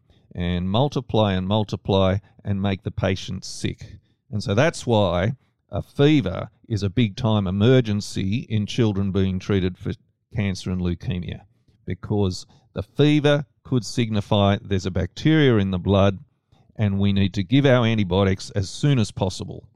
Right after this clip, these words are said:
because without neutrophils to fight the bacteria, there's nothing, and the bacteria can just proliferate and make the child dangerously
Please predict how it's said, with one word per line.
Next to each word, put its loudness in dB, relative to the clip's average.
because -2
without 4
neutrophils -2
to -2
fight 2
the 0
bacteria, 2
there's -2
nothing, 0
and -6
the -4
bacteria 2
can -2
just -6
proliferate 2
and -4
make 0
the -4
child 0
dangerously -2